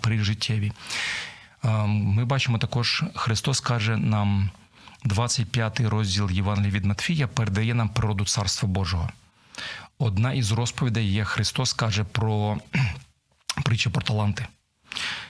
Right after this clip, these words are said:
І він каже, що людина, яка жила безбожним життям, не рахувалась з Творцем, написано: «Киньте його у тьм-, темряву зовнішню, там буде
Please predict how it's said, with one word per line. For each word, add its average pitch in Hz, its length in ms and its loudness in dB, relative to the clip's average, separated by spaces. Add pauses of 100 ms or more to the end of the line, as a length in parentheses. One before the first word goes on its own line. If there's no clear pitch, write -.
(160)
І 120 80 4
він 120 160 4
каже, 113 260 0
що 113 340 2
людина, 113 360 2
яка 117 280 0
жила 104 240 0
безбожним 95 460 0
життям, 120 320 0
не 107 100 2
рахувалась 104 440 0
з - 80 -2
Творцем, 160 600 0
написано: 113 500 0 (100)
«Киньте 127 400 0
його 117 200 0
у 120 140 0
тьм-, 127 320 0
темряву 113 580 2
зовнішню, 107 680 0
там 117 200 0
буде 104 180 0